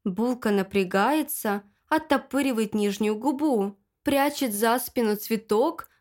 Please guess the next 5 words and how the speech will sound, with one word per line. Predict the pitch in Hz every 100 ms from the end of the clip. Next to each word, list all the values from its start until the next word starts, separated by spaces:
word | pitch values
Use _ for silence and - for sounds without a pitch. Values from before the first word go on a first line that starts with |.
| -
думая, | 233 311 294 262
что | 233 - 233
его | 220 233
хотят | 254 233 220 214
отобрать, | 214 240 247 311 240 196 -